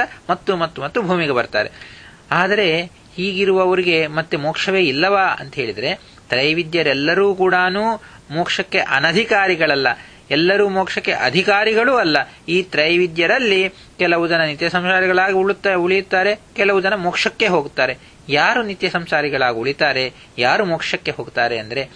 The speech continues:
ಸದಾ ವಿಷ್ಣು ಅಸ್ಮರಣಾತ್. ಯಾರಾದ್ರೆ ವಿಷ್ಣುವಿನನ್ನು ಅಸ್ಮರಣ ಅಂದ್ರೆ ಸದಾ ಸ್ಮರಣ ಮಾಡುವುದಿಲ್ಲ, ಅಂದ್ರೆ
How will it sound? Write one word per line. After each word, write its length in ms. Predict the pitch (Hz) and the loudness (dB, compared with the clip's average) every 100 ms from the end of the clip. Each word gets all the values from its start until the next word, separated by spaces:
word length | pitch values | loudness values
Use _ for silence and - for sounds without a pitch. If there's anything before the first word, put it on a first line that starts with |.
| - - - | -20 -20 -6
ಸದಾ 380 | 113 131 156 185 | -2 0 0 0
ವಿಷ್ಣು 760 | 160 - 156 160 160 196 214 - - | -2 -6 -6 -6 -4 -6 -8 -16 -4
ಅಸ್ಮರಣಾತ್. 920 | 131 - 202 214 196 165 135 - 117 - - - - | -2 -2 -2 0 2 2 0 -2 -8 -8 -20 -20 -8
ಯಾರಾದ್ರೆ 840 | 160 170 185 220 208 196 185 185 165 | 0 2 2 2 2 0 0 0 0
ವಿಷ್ಣುವಿನನ್ನು 920 | 160 - 185 190 185 190 196 160 175 - - - - - - - - | -4 -4 -4 -4 -4 -2 -2 -2 -6 -18 -20 -20 -20 -20 -20 -20 -4
ಅಸ್ಮರಣ 520 | - - - 226 208 156 | -2 -2 -2 0 2 2
ಅಂದ್ರೆ 380 | 147 202 233 - - | 0 0 -2 -4 -8
ಸದಾ 420 | 143 156 202 269 | -2 2 2 0
ಸ್ಮರಣ 340 | - 226 202 240 | 0 0 0 2
ಮಾಡುವುದಿಲ್ಲ, 520 | 156 156 151 127 110 - - - - | 2 2 0 0 -4 -6 -16 -12 -6
ಅಂದ್ರೆ 320 | 160 233 | -2 -2